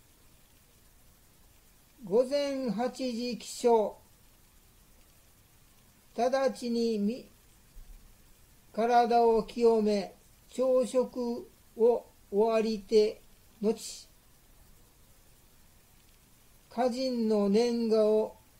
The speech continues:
う-、受ける。昭和五年一月一日、渋沢栄一が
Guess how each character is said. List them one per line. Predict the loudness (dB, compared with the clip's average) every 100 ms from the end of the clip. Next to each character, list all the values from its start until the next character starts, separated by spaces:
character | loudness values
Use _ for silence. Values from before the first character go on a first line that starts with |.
| _ _ _ _ _ _ -20 _ _ _ _ -14
う-、 | -12 -12 _ -12 -8
受 |
け | 4 4
る。 | 4 0 -6 _ -20 -20 _ -20 _ _ _ -20 _ -20 _ _ -20 _ _ -4
昭 | 2 4 4 6
和 | 4 4
五 | 2 2
年 | 0 -2 -6 -12 _ _ _ _ _ -20 _ _ _ -16
一 | -14 -10 0
月 | 0 0 -4 -4 -2
一 | -2 0
日、 | -2 -2 -14 -18 -20 -20 -20 -20 _ -20 _ _ _ _ _ _
渋 | -10 -6 -4 -4
沢 | 2 4 4 4
栄 | 6 6 4 -2
一 | -4 0
が | 2 0